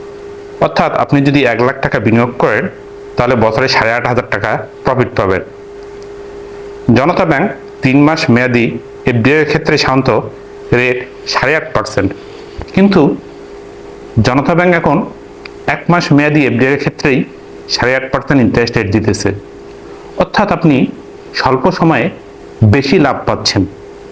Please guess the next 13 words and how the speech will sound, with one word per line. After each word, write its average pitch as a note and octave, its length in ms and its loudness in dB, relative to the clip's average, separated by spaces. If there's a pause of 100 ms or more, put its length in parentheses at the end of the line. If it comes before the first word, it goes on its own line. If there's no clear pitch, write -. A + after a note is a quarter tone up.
(1400)
এখন - 220 0 (1800)
প্রশ্ন D3 200 2 (120)
হলো, E3+ 160 6 (460)
এই D3+ 160 2
জনতা A#2+ 300 2
ব্যাংক D#3+ 140 4 (320)
এক G#2+ 60 -4 (120)
মাস C#3 120 2 (120)
মেয়াদি B2+ 280 4
এফডিআর A#2+ 300 4
এর C#3 80 0
ক্ষেত্রে - 320 0
আপনি A2+ 200 2